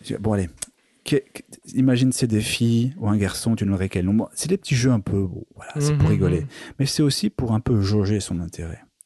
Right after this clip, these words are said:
Speaker 1: Est-ce qu'elle
Speaker 2: Ouais.
Speaker 1: va rentrer dans ce jeu ? Est-ce qu'elle va, euh, établir le rapport ? Ou est-ce qu'elle va dire, « Ouais, non, écoute, moi, les enfants, euh, va te faire foutre. » euh, <laughs> tu vois, donc, c'est,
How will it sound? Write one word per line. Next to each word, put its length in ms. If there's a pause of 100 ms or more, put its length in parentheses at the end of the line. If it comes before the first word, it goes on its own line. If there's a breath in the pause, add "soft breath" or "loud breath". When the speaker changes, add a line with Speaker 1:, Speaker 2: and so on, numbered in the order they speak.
(140)
Speaker 1:
Est-ce 180
qu'elle 140
Speaker 2:
Ouais. 60
Speaker 1:
va 100
rentrer 420
dans 160
ce 220
jeu ? 240
Est-ce 160
qu'elle 140
va, 260 (280)
euh, 40 (120)
établir 540
le 80
rapport ? 340
Ou 80
est-ce 140
qu'elle 100
va 80
dire, « 180
Ouais, 100
non, 100
écoute, 320
moi, 380
les 160
enfants, 560
euh, 280
va 120
te 80
faire 160
foutre. » 440
euh, 340 (460 loud breath)
<laughs> 240
tu 120
vois, 260
donc, 180 (360 loud breath)
c'est, 320